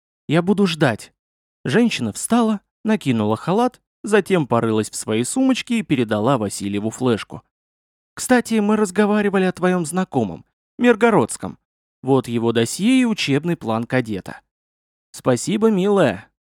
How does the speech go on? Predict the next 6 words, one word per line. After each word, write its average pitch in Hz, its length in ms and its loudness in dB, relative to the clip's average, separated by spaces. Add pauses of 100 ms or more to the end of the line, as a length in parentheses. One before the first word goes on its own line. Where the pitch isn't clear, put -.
Майор 123 400 0
поцеловал 117 640 0
ее 113 180 2
руку 233 300 0
и 196 160 -2
спросил: - 560 -4